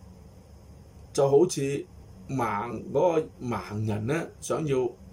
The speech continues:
返返去嗰條村子一樣。你明白嗎？嗰個盲人呢，喺個村子嘅生活就好多年㗎啦。佢盲都喺度生活到，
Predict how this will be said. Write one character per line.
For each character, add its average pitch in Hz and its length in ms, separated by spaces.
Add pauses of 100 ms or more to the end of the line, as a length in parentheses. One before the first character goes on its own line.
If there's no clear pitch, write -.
返 175 280
返 170 220
去 143 80
嗰 123 180
條 143 180
村 143 300
子 - 140
一 - 100
樣。 - 240 (1080)
你 135 120
明 147 220
白 143 100
嗎？ 147 280 (720)
嗰 202 140
個 180 80 (340)
盲 117 480
人 117 200
呢， 160 80
喺 165 160
個 160 140
村 175 380
子 139 160
嘅 143 140
生 143 220
活 117 160
就 95 100 (320)
好 120 160
多 156 140
年 98 200
㗎 101 120
啦。 87 120 (680)
佢 202 180
盲 160 380
都 214 180
喺 214 60
度 196 60
生 208 180
活 147 100
到， 143 240